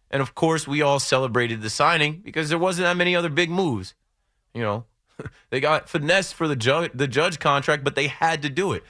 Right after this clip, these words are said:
Hal Steinbrenner, please go read that article. There's an article out there, I think on The Athletic, with Aaron Judge, um, and giving you the insights to the fact that the Padres put up four hundred fifteen million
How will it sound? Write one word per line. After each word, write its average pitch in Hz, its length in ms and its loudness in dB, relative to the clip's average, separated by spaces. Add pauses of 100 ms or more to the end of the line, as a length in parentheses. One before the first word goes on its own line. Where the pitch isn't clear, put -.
(200)
Hal 165 180 2
Steinbrenner, 180 720 0
please 208 300 -2
go 175 180 2
read 156 300 -2
that 139 240 0
article. 131 560 -2 (280)
There's 170 220 -2
an 180 100 -2
article 156 400 2
out 123 220 0
there, 123 180 0
I 113 60 -2
think 156 260 -4
on 139 140 0
The 131 140 0
Athletic, 117 720 -2 (600)
with 127 220 -2
Aaron 160 300 2
Judge, 135 580 0 (160)
um, 113 420 2
and 117 120 -2
giving 160 240 0
you 147 160 -2
the 135 160 -4
insights 139 680 0
to 131 120 -6
the 113 80 -2
fact 139 320 -6
that 143 140 -2
the 135 60 -4
Padres 127 960 -2 (1080)
put 196 140 2
up 160 80 -2
four 196 240 0
hundred 190 220 2
fifteen 180 460 -2
million 165 440 0